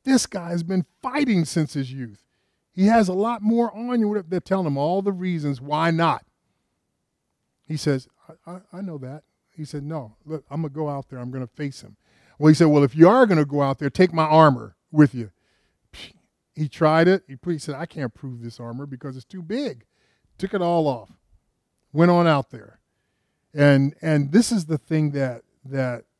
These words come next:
a lot of people overlook. Goliath told him, he said, "I'm gonna flay you out,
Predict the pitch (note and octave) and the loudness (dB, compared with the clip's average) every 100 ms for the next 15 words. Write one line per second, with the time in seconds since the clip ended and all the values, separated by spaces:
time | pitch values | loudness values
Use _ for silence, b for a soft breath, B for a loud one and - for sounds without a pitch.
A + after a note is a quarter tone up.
0 | _ C3+ B2+ C3+ F#3+ E3 _ D3 - B2 | _ -14 -10 -8 -10 -12 _ -18 -16 -20
1 | A#2 - _ _ _ D3 C3 C3 C3 C3+ | -20 -20 _ _ _ -6 -6 -6 -4 -6
2 | - _ _ _ _ _ _ _ _ _ | -6 _ _ _ _ _ _ _ _ _
3 | _ _ _ - C3+ C#3 G3 F#3 - - | _ _ _ -8 -6 -4 -2 -4 -4 -4
4 | F3 D#3 A#2 G#2+ - D#3 C#3 C3+ B2 A#2+ | -4 -6 -10 -16 -12 -10 -8 -8 -10 -16
5 | - _ _ _ _ _ _ C#3 D#3+ D#3 | -20 _ _ _ _ _ _ -8 -6 -4
6 | B2+ A2+ F#2 _ _ _ _ _ - D3+ | -6 -8 -18 _ _ _ _ _ -8 -4
7 | E3 D#3 E3 C3 A#2+ | -2 -4 -6 -6 -8